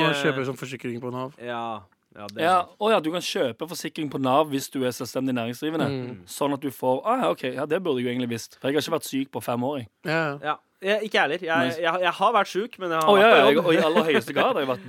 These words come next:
Speaker 3: veldig, veldig syk.
Speaker 1: Ja.
Speaker 3: Eh,
Speaker 1: Ah,
Speaker 3: men nei.
Speaker 1: hardcore freelance
Speaker 2: Men
Speaker 1: life,
Speaker 2: jobbe,
Speaker 1: altså.
Speaker 2: men jobbe, <laughs> må jobbe.
Speaker 3: Jobbe!
Speaker 1: Men, men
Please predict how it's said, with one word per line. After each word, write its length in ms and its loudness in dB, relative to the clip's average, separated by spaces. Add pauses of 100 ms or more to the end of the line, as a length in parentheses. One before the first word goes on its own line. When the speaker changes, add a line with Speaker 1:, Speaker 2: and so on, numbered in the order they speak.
Speaker 3:
veldig, 160 -2
veldig 160 0
syk. 240 -6
Speaker 1:
Ja. 140 0
Speaker 3:
Eh, 600 -12
Speaker 1:
Ah, 320 4
Speaker 3:
men 80 -4
nei. 100 0
Speaker 1:
hardcore 380 2
freelance 480 -2
Speaker 2:
Men 100 -2
Speaker 1:
life, 200 2
Speaker 2:
jobbe, 80 2
Speaker 1:
altså. 180 -2
Speaker 2:
men 140 -2
jobbe, 520 -4
<laughs> 200 -20
må 180 -4
jobbe. 300 -2
Speaker 3:
Jobbe! 340 4 (160)
Speaker 1:
Men, 300 4
men 100 2